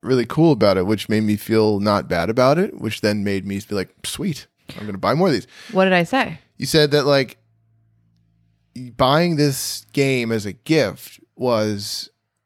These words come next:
Speaker 1: like saying, "Hey, I want to sit down and spend this time with you.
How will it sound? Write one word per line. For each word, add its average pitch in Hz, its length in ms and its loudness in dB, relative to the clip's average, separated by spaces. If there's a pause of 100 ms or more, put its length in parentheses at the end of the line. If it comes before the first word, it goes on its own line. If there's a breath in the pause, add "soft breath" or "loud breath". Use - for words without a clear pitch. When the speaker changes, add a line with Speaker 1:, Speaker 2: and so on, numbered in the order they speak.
(600)
Speaker 1:
like 151 340 4
saying, 127 500 0
"Hey, 113 380 -2
I 110 260 -2
want 110 300 -6
to - 100 -8
sit 104 220 -8
down 95 200 -6
and 92 100 -12
spend 95 340 -8
this 95 120 -10
time 262 280 0
with - 180 -4
you. - 200 -16